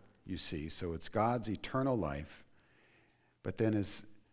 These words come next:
expressed or communicated to us.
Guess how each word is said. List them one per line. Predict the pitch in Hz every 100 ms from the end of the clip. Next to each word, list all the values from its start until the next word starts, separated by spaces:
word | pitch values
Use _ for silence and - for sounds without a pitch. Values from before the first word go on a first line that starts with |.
| _ - - _ -
expressed | 98 - - 120 135 - 104
or |
communicated | - 110 139 151 123 101 87 92 98 -
to | 117 120
us. | 135 85 - - -